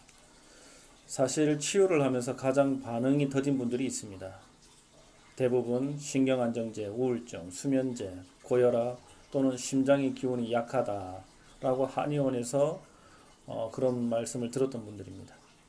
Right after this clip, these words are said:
많은 사람들을 만나 기치유를 진행하면서 느끼는 거의 공통적인 요소입니다. 마치 불이 나서 출동했는데 물탱크에 물이 없거나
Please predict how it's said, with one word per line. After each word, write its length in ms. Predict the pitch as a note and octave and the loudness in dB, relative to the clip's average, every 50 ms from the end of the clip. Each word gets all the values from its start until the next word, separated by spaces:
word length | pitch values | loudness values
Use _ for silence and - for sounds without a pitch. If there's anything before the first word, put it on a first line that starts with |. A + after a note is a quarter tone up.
| - _ - - - - - - - - - - - - - - - - - - - | -20 _ -20 -20 -20 -20 -20 -20 -20 -10 -8 -8 -8 -10 -14 -20 -20 -20 -10 0 4
많은 280 | B2+ C3+ C#3+ D#3+ E3+ | 6 8 8 6 6
사람들을 380 | D#3+ E3 E3 D#3 D3+ D3 C#3 C3 | 6 6 6 6 6 6 6 6
만나 320 | B2+ B2 A#2+ B2 A#2+ A#2 | 6 4 4 4 2 2
기치유를 420 | - C#3 C3 C3+ D#3 D3 C3+ B2+ A#2+ | 2 -2 -2 2 2 2 2 2 0
진행하면서 440 | - B2 B2 B2 B2 A#2+ A#2+ B2 | 0 0 0 0 0 -2 -2 -2
느끼는 540 | A#2 A#2 A#2+ A#2+ - B2 A#2+ A#2+ A#2+ A#2 A#2+ | -4 -4 -4 -6 -4 -4 -2 -2 -2 -4 -6
거의 400 | - - A#2 A#2+ A#2+ B2+ B2+ A#2+ | -6 -2 2 2 4 4 2 0
공통적인 640 | A#2+ - - B2 A#2+ B2 C#3+ C#3 C3 B2+ A#2+ A#2+ A2+ | -2 -4 -4 -4 -2 0 2 2 2 2 0 -2 -4
요소입니다. 580 | G#2+ G#2+ G2+ - A2 G#2+ G2 F#2+ F#2 F#2 - - - - _ - - _ _ - - - _ _ - _ - _ - | -6 -8 -8 -10 -12 -12 -12 -14 -16 -18 -18 -20 -20 -20 _ -20 -20 _ _ -20 -20 -20 _ _ -20 _ -20 _ -8
마치 580 | - B2 A#2+ A#2+ - - C3 C3 C3+ D#3 - - - - - - - - | -4 -4 -2 -2 -2 -2 0 0 0 -2 -4 -10 -18 -20 -20 -20 -16 -6
불이 180 | - C#3 C#3+ C#3+ | -2 2 4 6
나서 240 | C#3 C3+ C3 C3 C3 | 6 6 4 4 0
출동했는데 600 | - - C3+ - C#3 C3+ C3 B2 A#2+ A#2+ A#2 A2+ | -4 -6 -4 0 0 2 2 2 2 2 2 2
물탱크에 500 | A#2+ B2 A#2+ A#2+ C#3 C3 A#2+ - B2 A2+ | 0 -2 -2 -2 -4 -4 -2 -2 -2 -2
물이 260 | A2+ B2 C3 C3 B2+ | 0 0 2 4 2
없거나 440 | A2+ - - - G2+ G2+ G2 F#2 | 2 0 -2 -8 -10 -8 -8 -10